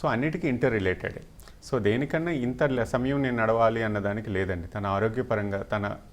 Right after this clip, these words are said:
శరీరం సహకరించినంత వరకు గంటన్నా నడవచ్చు, రెండు గంటలన్నా నడవచ్చు. నడిచేవాళ్ళు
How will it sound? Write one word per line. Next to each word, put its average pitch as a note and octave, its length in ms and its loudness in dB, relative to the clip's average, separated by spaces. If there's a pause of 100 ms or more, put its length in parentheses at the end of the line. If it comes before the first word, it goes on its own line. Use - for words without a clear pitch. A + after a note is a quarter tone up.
(140)
శరీరం C3 400 2
సహకరించినంత G#2 680 -2
వరకు G2+ 300 -2 (440)
గంటన్నా C3 340 2
నడవచ్చు, A#2 460 0
రెండు G#2+ 200 0
గంటలన్నా G2 420 -2
నడవచ్చు. E2+ 720 -6 (280)
నడిచేవాళ్ళు A#2+ 600 6